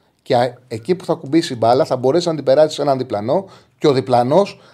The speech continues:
θα τρέξει με πρόσωπο στον αντίπαλο. Γιατί άμα μπορέσεις να τρέξεις με πρόσωπο στον αντίπαλο,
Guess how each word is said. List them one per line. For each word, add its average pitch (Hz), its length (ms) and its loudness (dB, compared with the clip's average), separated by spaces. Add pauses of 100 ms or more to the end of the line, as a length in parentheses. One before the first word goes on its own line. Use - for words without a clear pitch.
θα 127 180 2
τρέξει 185 360 0
με 175 160 4
πρόσωπο 170 840 4 (160)
στον 165 220 2
αντίπαλο. 160 420 4
Γιατί 131 220 2
άμα 180 220 6
μπορέσεις 143 680 2 (240)
να 123 180 -2
τρέξεις 170 340 0
με 131 80 -2
πρόσωπο 165 360 2
στον 117 140 -6
αντίπαλο, 123 540 -2